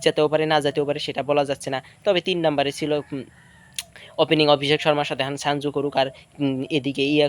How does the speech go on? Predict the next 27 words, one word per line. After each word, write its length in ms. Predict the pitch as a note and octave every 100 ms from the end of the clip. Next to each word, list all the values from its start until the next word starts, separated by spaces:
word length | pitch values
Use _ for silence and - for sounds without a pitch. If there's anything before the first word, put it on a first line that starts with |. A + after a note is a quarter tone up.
| C#3+
উম, 120 | C3+ C3 B2+ G#2+ - - - - - - - - -
তিলক, 260 | F3 D#3+ D3
উম, 100 | C#3+ C#3
যে 60 |
আমাদের, 300 | C3 D3 D3+ C#3
উম, 260 | C3 B2+ A#2+ - C3
গিল 160 | D3 C#3
করুক, 180 | C#3+ C3+ B2+
যে 60 | D3+
করে 120 | D3+ D3
করবো। 180 | D#3 C#3 C#3+
তারপর 200 | C3+ C#3 C#3
তিন 100 | D#3 D3
নম্বরে 240 | C#3+ C#3 C#3
রয়েছে 220 | C#3 - C3+
আমাদের 240 | C#3 C#3+ - - - - _ _ - - - - -
তিলক 340 | D3+ F3 D#3+ D3
ভার্মা, 200 | C#3 C#3+
চার 180 | D3+ C#3+
নম্বরে 260 | C#3+ C#3 C3+
সঞ্জু, 340 | D3+ D3 C#3+ C#3+ C#3 - C3+ -
সূর্যকুমার 440 | D3 C#3+ C#3+ C#3+
যাদব, 220 | C#3 C#3 - _ _ _ _ -
পাঁচ 140 | D3+ -
নম্বরে 240 | D3 C#3 C3+ C3+
আকসার 220 | - C#3+
প্যাটেল, 260 | C#3+ D3